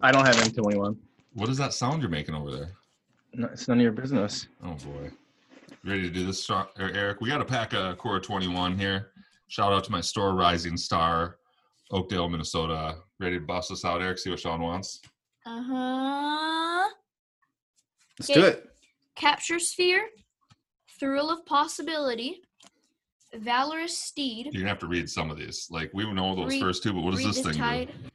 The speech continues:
Speaker 2: Yeah, what's
Speaker 3: Uh,
Speaker 2: this do?
Speaker 3: Valorous Steed is a five mana three three vigilance. Uh, and when it A T Bs, you create a two two white knight creature with vigilance.
Speaker 2: Hmm.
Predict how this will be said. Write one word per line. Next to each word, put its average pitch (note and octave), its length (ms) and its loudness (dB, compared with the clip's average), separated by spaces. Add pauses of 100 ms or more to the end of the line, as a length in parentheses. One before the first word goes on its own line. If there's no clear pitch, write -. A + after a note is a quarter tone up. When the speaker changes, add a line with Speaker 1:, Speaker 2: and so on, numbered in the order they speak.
Speaker 2:
Yeah, E2+ 140 -4
what's E2 180 0
Speaker 3:
Uh, - 60 2
Speaker 2:
this - 120 0
do? D#2+ 220 -4
Speaker 3:
Valorous E4+ 520 2
Steed B3 420 -6
is A3+ 200 -8
a A3 80 -4
five A#3+ 380 0
mana D#4 280 -2
three C#4+ 260 -6
three D4+ 280 -6
vigilance. A3+ 840 -8 (920)
Uh, G#3+ 300 -2 (480)
and A#3 180 -2
when B3+ 120 0
it C#4 140 0
A C4 120 -4
T C4 220 -4
Bs, D4 260 -2 (420)
you A3+ 220 -8
create B3 380 -4
a G#3 320 -2
two C4 200 -6
two C#4 220 -6
white B3 280 -2 (600)
knight A#3 260 -4
creature C#4 380 -6
with A#3 140 -6
vigilance. G3 840 -8
Speaker 2:
Hmm. A3 220 -6